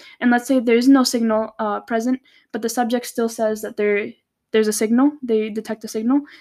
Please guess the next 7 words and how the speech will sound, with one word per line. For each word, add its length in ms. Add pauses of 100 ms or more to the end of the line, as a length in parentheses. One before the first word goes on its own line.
then 100
it's 140
a 60
false 340
alarm. 320 (680)
And 160
then 300